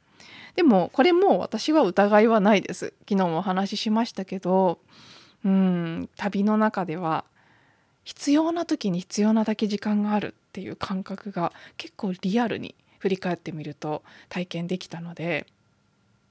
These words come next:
時間は作り出すことができるんだなって。絶対間に合うって思っていたり、時間はいくらでもある。大丈夫、時間はいくらでも作り出せる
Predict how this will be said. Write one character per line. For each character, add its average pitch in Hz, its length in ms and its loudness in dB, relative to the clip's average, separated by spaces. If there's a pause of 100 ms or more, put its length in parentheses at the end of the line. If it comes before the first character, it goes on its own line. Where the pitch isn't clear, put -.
(1160)
時 190 120 -8
間 208 260 -4
は 190 120 -2
作 - 200 -12
り 214 80 -4
出 233 120 -4
す - 60 -14
こ - 100 -14
と - 120 -18
が - 160 -14 (1120)
で 185 80 -12
き - 140 -6
る 262 120 2
ん 196 60 2
だ 190 100 -6
な 190 160 -2
っ 220 60 -4 (180)
て。 - 100 -14 (3500)
絶 220 200 -4
対 269 180 -2
間 285 120 2
に 294 160 2
合 294 100 -2
う 226 40 -2
っ 208 40 -8 (340)
て - 100 -6
思 185 220 -2
っ - 20 -12
て - 420 -12
い 196 80 -10
た 175 160 -8
り、 180 280 -10
時 - 100 -12
間 202 220 -2
は 190 100 -2
い 190 80 -4
く - 100 -10
ら 240 120 -4
で 285 120 -6
も 311 140 -8
あ 320 60 -10
る。 311 160 -16 (920)
大 202 160 -4
丈 240 180 -8
夫、 226 120 -10
時 - 100 -16
間 269 240 -12
は 277 80 -6
い 277 60 -8
く - 100 -10
ら 262 100 -6
で 277 80 -8
も 254 160 -6
作 - 200 -12
り 254 40 -4
出 254 140 -12
せ - 140 -12
る - 100 -14